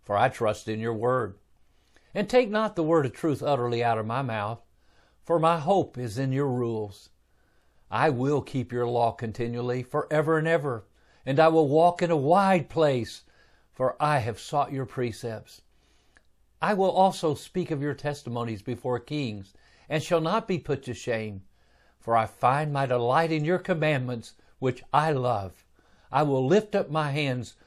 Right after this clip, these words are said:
toward your commandments, which I love, and I will meditate on your statutes. Psalm one twenty-six.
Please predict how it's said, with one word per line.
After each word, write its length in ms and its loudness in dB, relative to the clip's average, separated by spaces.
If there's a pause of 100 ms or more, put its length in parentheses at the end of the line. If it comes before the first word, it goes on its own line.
(140)
toward 380 4
your 240 2
commandments, 640 -4
which 220 4
I 160 -2
love, 440 0 (440)
and 160 -6
I 120 0
will 200 -2
meditate 880 0 (400)
on 220 -6
your 140 -4
statutes. 920 -12 (4000)
Psalm 520 2 (400)
one 300 -2
twenty-six. 880 -8